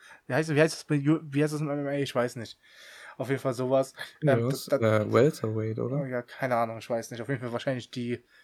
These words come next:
Speaker 1: geringste Gewichtsklasse. Die niedrigste.
Speaker 2: Mhm.
Speaker 1: Ähm, ja, das ging in den fünfzehn Minuten Draw, aber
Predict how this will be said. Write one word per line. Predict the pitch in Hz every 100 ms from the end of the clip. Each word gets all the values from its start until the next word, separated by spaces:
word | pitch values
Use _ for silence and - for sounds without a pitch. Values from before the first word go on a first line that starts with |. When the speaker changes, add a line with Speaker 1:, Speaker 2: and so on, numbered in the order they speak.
| _ -
Speaker 1:
geringste | 131 135 - 120
Gewichtsklasse. | 123 120 - - 117 143 - _ _ _ _ _ -
Die | 123
niedrigste. | 123 117 120 120
Speaker 2:
Mhm. | 131 - - - - 107 -
Speaker 1:
Ähm, | 139 139
ja, | 165
das | 143
ging | 190
in | 202
den | 165
fünfzehn | - 190 -
Minuten | 165 170 151
Draw, | 131 147 160 220 247 - - -
aber | 139 151 151 143